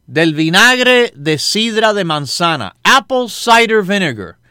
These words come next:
Este contiene, este mini grupo, el carbless, el que neutraliza el almidón, lo que está en lo blanco, pasta, pan, harina, arroz, tortilla, dulce, no.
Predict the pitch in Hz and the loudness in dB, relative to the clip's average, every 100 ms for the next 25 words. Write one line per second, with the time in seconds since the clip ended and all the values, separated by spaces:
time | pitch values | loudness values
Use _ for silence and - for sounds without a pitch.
0 | _ _ _ _ _ 220 254 - 247 190 | _ _ _ _ _ 0 0 0 -4 -2
1 | 196 165 - 202 208 175 135 127 131 190 | -2 -2 -2 2 4 4 0 -4 -2 0
2 | 240 - 233 185 185 226 233 196 214 220 | 0 2 2 4 4 4 4 4 4 2
3 | - 127 - 147 151 123 - 202 240 208 | 0 -4 -2 -2 -2 -4 2 4 4 2
4 | 202 202 127 - - - _ _ _ _ | 2 2 2 -4 -14 -16 _ _ _ _
5 | _ - 170 175 - 175 170 165 _ - | _ -2 0 0 0 2 2 0 _ -8
6 | 143 175 175 180 165 175 247 - 160 104 | 0 2 2 4 4 4 0 -2 -2 -4
7 | 87 _ 151 160 170 165 165 165 190 190 | -4 _ 0 4 4 2 0 2 4 4
8 | 123 78 - 110 107 101 - 131 156 156 | 2 -8 -12 -10 -10 -10 -2 2 2 2
9 | 127 113 135 139 117 87 - 139 139 117 | 0 4 4 2 -2 -6 0 2 2 -4
10 | - 135 131 110 135 143 110 123 143 - | 2 2 2 -4 -4 -6 -6 -4 -6 -6
11 | - 98 - 170 156 110 110 196 165 - | -10 -10 -2 0 2 2 4 4 4 0
12 | 117 117 156 117 | -4 -4 -4 -6